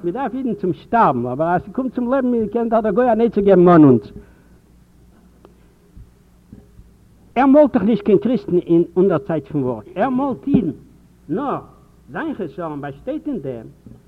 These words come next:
וואס ער מאלט, זיי ווי דער יעוואנגעליום מאלט. און דא ליגט דער חסרון. ער נעמט אידן און מאלט זיי נישט, ווייל איך דארף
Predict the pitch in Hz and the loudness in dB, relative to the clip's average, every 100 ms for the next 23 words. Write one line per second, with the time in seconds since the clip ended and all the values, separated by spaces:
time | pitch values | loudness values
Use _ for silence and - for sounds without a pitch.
0 | _ _ _ - 147 175 - 269 262 196 | _ _ _ -16 -10 -10 -10 -10 -8 -8
1 | 269 294 214 226 190 202 196 170 160 147 | -8 -6 -6 -6 -4 -2 0 0 0 2
2 | 247 190 139 120 110 107 101 101 - _ | 4 4 4 0 0 0 -4 -10 -16 _
3 | - 104 208 185 123 107 104 113 - 101 | -14 -2 4 4 2 -4 -12 -14 -14 -14
4 | 92 - - - - - 165 175 262 311 | -14 -20 -20 -20 -16 -2 2 4 4 2
5 | - 196 185 202 202 - 175 175 254 302 | 4 4 6 4 0 2 2 4 0 0
6 | 214 226 208 254 175 233 220 254 196 233 | 0 -2 0 -2 -2 -4 -2 -4 -6 -6